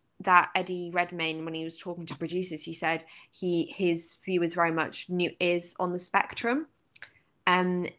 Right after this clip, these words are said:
and, you know, struggles with social situations, and also,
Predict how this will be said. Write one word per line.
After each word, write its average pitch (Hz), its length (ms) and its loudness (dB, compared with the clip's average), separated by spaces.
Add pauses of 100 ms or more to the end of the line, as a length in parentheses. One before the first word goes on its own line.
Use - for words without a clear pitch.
and, 175 480 0
you 180 80 -2
know, 170 140 2
struggles 180 800 0
with 170 160 -6
social 180 420 -4
situations, 180 760 -4
and 170 360 0 (1900)
also, 196 560 8